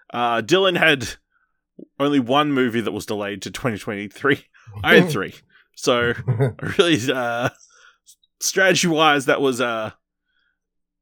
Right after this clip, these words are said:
Speaker 1: a bit of a miss. I'll admit that. Uh, the s-, the movie that got the most points, Top Gun Maverick,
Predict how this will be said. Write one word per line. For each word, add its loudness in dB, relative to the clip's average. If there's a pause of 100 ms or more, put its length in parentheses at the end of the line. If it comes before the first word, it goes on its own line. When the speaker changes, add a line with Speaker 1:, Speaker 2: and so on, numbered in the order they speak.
(300)
Speaker 1:
a -8
bit 4
of 2
a -2
miss. 0 (420)
I'll -10
admit -12
that. 0 (800)
Uh, 0 (120)
the -10
s-, -4 (280)
the 2 (180)
movie 6
that 6
got 0
the -2
most 4
points, -4 (1200)
Top -2
Gun 2
Maverick, -8